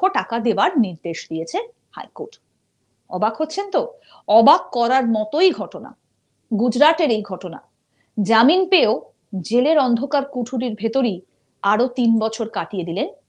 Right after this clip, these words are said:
ওই ব্যক্তি, এবং জেল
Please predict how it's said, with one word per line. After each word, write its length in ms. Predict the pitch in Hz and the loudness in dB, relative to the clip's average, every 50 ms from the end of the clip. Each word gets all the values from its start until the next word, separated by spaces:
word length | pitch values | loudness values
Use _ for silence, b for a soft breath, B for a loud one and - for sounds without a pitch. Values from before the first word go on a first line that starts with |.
| _ _ _ - 180 | _ _ _ -10 -8
ওই 80 | 165 147 107 | -8 -6 -8
ব্যক্তি, 280 | - 101 - _ - - _ _ _ _ _ _ _ _ _ _ _ _ _ _ _ _ _ _ _ _ _ - | -10 -14 -14 _ -18 -18 _ _ _ _ _ _ _ _ _ _ _ _ _ _ _ _ _ _ _ _ _ -4
এবং 240 | 262 285 330 359 294 359 B B B B B B B 226 175 | 0 4 4 4 4 2 B B B B B B B 0 2
জেল 260 | 220 277 302 359 415 | 4 6 8 8 8